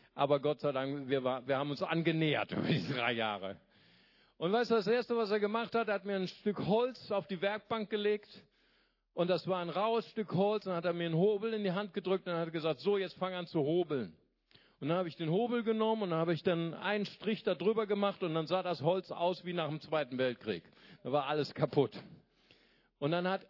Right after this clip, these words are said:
er seinen Hobel genommen, hat da drüber gestrichen, drei, vier Mal, und dann war das Holz so glatt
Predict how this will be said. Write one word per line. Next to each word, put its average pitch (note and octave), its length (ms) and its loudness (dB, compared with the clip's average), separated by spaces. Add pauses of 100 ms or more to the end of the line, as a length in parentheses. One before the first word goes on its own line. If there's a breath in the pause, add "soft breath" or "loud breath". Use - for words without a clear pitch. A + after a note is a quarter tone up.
er B3+ 340 2
seinen B3 500 0
Hobel F3+ 360 2
genommen, C#3 540 -2 (680 soft breath)
hat G3+ 240 -2
da G3 100 4
drüber B3 600 2
gestrichen, F#3 560 -2
drei, G3 240 -2
vier G3+ 240 0
Mal, E3+ 460 -2 (360 soft breath)
und A#2 100 -6
dann C3 120 0
war E3+ 120 0
das E3 220 -2 (120)
Holz F3+ 200 0 (120)
so F#3 240 2
glatt E3+ 520 -6